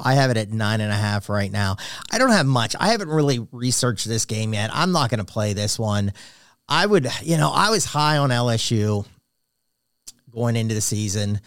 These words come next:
They didn't look great against Florida State, especially in the second half. Now they played somebody, I think, I don't know, it was a Grambling State or somebody last week. It was somebody really bad. So it's always tough to kinda think here. I mean, good line movement here.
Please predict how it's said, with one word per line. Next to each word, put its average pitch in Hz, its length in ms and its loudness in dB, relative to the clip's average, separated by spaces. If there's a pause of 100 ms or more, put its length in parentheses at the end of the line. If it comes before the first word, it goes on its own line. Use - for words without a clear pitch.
(260)
They 117 100 -2
didn't 143 220 2
look 143 140 2
great 123 280 2
against 117 300 -2
Florida 117 300 -4
State, 104 260 -2
especially 113 460 -2
in 113 80 2
the 113 60 2
second 107 360 -2
half. 98 560 -4
Now 107 200 -2
they 107 120 -2
played 101 540 -4 (340)
somebody, 117 340 0
I 110 60 0
think, 101 260 -8
I 101 120 -2
don't 92 120 -6
know, 95 320 -8
it 107 60 -18
was 101 140 -14
a 101 40 -12
Grambling 98 560 -2
State 95 380 -6
or 95 80 -6
somebody 95 320 -4
last 92 360 -4
week. 92 200 -6
It 107 60 -6
was 92 160 -4
somebody 95 340 -6
really 95 260 -8
bad. 95 320 -8
So 127 140 0
it's 120 140 2
always 95 400 -4 (420)
tough 120 200 -4
to 104 100 -8
kinda 101 260 -6
think 101 320 -10
here. 101 320 -4
I - 960 -20
mean, 139 160 4
good 165 220 4
line 175 340 2
movement 160 420 4
here. 156 380 6